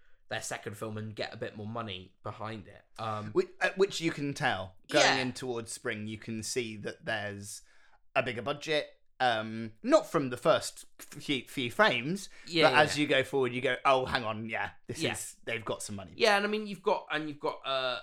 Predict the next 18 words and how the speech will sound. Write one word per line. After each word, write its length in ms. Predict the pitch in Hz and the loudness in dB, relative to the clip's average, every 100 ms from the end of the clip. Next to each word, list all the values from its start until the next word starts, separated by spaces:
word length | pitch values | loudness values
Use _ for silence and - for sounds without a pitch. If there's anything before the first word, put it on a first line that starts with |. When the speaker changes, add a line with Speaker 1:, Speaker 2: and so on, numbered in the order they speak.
| 127 | -4
Speaker 1:
uh, 400 | 131 123 117 92 170 | -2 -2 -4 -8 -4
Lou 160 | 175 | -4
Taylor 300 | - 151 127 | -2 -2 -2
Pucci, 500 | 110 160 147 - 127 | -4 -4 -4 -4 -6
who 180 | 123 139 | -4 -2
is 440 | 135 123 117 - - _ - - | -2 -2 -8 -12 -16 _ -20 -18
<laughs> 420 | - 143 139 - | -14 -10 -10 -8
by 220 | 143 131 | -4 -2
no 140 | 127 120 | -2 -6
means 300 | 123 113 113 | -8 -10 -10
an, 140 | 117 - | -12 -10
an, 220 | 120 123 - | -10 -10 -12
a 80 | 120 | -10
name 460 | 123 127 123 117 127 | -8 -6 -6 -6 -8
actor, 360 | 139 - - | -8 -10 -16
but 200 | 104 123 | -10 -10
is 160 | 117 110 | -10 -12
still 460 | - 123 110 110 | -10 -10 -8 -12